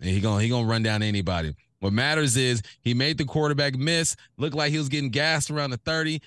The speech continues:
had just enough to score the touchdown. That has to be a great feeling for your first touchdown in the N F L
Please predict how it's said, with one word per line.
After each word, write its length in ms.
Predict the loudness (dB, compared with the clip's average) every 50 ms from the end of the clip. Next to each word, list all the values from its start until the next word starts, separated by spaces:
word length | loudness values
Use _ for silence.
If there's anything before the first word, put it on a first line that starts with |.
| -16 _
had 260 | -4 -2 -2 -2 -2 -2
just 340 | 0 0 0 0 0 -2
enough 260 | -2 -2 -2 -4 -4 -4
to 100 | -4 -4
score 320 | -4 -2 -2 -2 -2 -2
the 100 | -2 -4
touchdown. 600 | -4 -2 -2 -2 -2 -2 -2 -2 0 0 0 0
That 180 | 0 0 0 0
has 300 | 0 2 0 0 0 -2
to 60 | -2
be 180 | -2 -2 -2 -2
a 40 | -2
great 280 | -2 -2 -2 -2 -2
feeling 280 | -2 -2 -2 -2 -2 -4
for 200 | -2 -2 -2 0
your 160 | 0 0 -2
first 360 | -2 -2 -2 -2 -2 -2 -2
touchdown 380 | -2 0 0 0 0 0 0 0
in 100 | 0 -2
the 80 | -2
N 100 | -2 -4
F 200 | -4 -6 -4 -4
L 280 | -2 0 0 0 -2